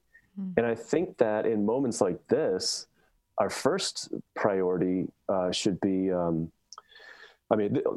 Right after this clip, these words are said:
Speaker 2: th-, this is, these are the kind of things I would consider praying. Um,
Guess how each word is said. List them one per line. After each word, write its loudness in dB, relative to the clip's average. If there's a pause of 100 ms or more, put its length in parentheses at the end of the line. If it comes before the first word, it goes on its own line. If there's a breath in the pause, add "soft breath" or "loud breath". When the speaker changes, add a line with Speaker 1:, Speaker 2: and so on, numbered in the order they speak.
(180)
Speaker 2:
th-, 2
this 4
is, 0
these 2
are 2
the 0
kind 2
of -2
things 2
I 2
would 0
consider 0
praying. 0 (280)
Um, 0